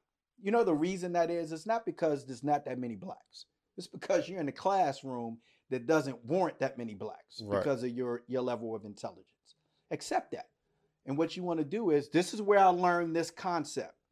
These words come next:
Speaker 1: When you're in certain situations, you can't only be good. You have to be better than the counterpart."
Speaker 2: Mm-hmm.
Speaker 1: So for me,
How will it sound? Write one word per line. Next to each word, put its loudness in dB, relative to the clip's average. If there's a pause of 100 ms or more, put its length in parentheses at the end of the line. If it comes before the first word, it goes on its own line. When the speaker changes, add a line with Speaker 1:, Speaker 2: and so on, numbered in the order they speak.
(360)
Speaker 1:
When 2
you're 2
in 0
certain 0
situations, -2 (460)
you -4
can't -4
only 0
be -8
good. -10 (1300)
You -4
have 0
to 2
be -4 (160)
better 10 (400)
than -2
the -4
counterpart." -6 (140)
Speaker 2:
Mm-hmm. -14
Speaker 1:
So 2
for -4
me, 4